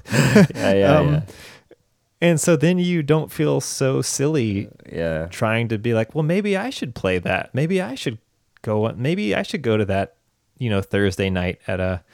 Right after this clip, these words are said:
Speaker 2: community center or something and try playing music," where I feel like if I had tried to f-, I feel like I never would have thought that way about being in a rock band or something because it just felt too hard to do or too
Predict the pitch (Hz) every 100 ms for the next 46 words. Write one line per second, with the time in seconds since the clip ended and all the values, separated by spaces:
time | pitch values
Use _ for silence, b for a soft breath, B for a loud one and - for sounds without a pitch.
0 | b b - 101 104 110 101 - 92 92
1 | 90 92 90 101 95 95 98 95 - 107
2 | 98 117 104 87 - b b b - 104
3 | 92 120 107 101 98 - 107 104 95 101
4 | 95 - 101 95 95 - b b b b
5 | 104 101 131 120 113 113 131 110 98 -
6 | 101 92 - - 92 87 90 90 92 87
7 | 90 90 90 - 85 82 78 92 92 85
8 | 85 85 92 90 101 - - 87 - 95
9 | 85 85 90 90 90 90 85 90 - 92
10 | 92